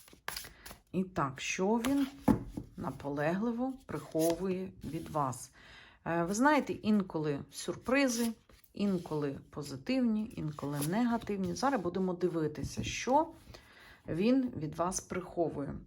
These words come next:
Ну, тут уже якісь переживання, я бачу. Зараз будемо дивитися. І так, перша, друга і третя позиція. Мої дорогенькі, дивіться, а,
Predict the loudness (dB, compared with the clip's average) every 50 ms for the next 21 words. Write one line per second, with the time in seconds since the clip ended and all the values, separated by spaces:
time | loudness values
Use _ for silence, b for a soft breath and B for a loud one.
0 | -12 -8 -6 -6 -6 -4 -6 -8 -8 -6 -8 -6 -2 0 0 0 0 -4 -8 -10
1 | -8 -4 -4 -2 -2 0 -2 -2 -2 -2 0 0 0 0 0 -2 -4 -4 -4 -2
2 | 0 2 2 0 0 -4 -8 -8 -8 -8 -12 _ _ _ _ _ B B B B
3 | B B B B B B -4 -2 -2 0 -2 -4 -4 -2 0 0 2 0 0 -2
4 | -2 -4 -4 -6 -12 -14 -12 -8 -8 -8 -4 2 2 2 2 2 -4 -10 -20 B
5 | B B B B B B B 6 6 6 6 6 2 2 0 0 0 0 0 0
6 | -2 -4 -6 -4 -2 0 2 2 2 0 -2 -4 -2 -2 -2 -2 -2 -6 -8 -8
7 | -6 -8 -6 -6 -6 -8 -8 -8 -8 -8 -8 -6 -4 0 0 0 0 0 0 -2
8 | -2 -4 -4 -6 -6 -8 -8 -10 -8 -6 -4 -2 -2 -2 -4 -4 -6 -2 2 2
9 | 2 2 2 -2 -6 -18 _ _ _ -20 -20 -20 -20 _ _ _ _ _ _ _
10 | _ -20 -20 -16 -6 -2 0 2 2 4 4 6 4 4 2